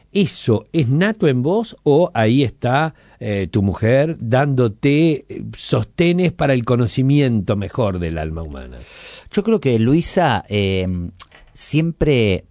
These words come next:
Speaker 2: pe-, primero, eh, se divierte mucho con lo que yo hago y nos, nos reímos mucho.
Speaker 1: Eso
Speaker 2: Y,
Speaker 1: es fundamental.
Speaker 2: y vibramos mucho, ¿viste? Entonces,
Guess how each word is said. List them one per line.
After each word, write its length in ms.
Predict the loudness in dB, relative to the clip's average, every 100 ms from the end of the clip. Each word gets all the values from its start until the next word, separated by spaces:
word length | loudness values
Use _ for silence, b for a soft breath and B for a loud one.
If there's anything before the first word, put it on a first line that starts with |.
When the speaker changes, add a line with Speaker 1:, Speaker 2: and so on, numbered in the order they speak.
| -6
Speaker 2:
pe-, 160 | -6 -4
primero, 420 | -2 0 2 0 _ _ -6
eh, 400 | -4 -2 -4 -10 _ _ _ _ _ _
se 260 | -8 0 2
divierte 460 | 4 4 2 2
mucho 260 | 0 2 2
con 100 | 4
lo 80 | 2
que 100 | 2
yo 200 | 2 4
hago 340 | 4 2 0
y 80 | 2
nos, 180 | 0 2
nos 280 | 2 2 2
reímos 420 | 2 2 2 2
mucho. 520 | 0 0 -2 -6 -6 _ -8
Speaker 1:
Eso 140 | -2
Speaker 2:
Y, 40 | -2
Speaker 1:
es 40 |
fundamental. 420 | 0 -2 -4 -4 -2
Speaker 2:
y 40 |
vibramos 600 | 0 2 2 2 2 2
mucho, 480 | 4 4 2 0 0
¿viste? 320 | 0 0 -2
Entonces, 480 | 0 -2 0 0 -2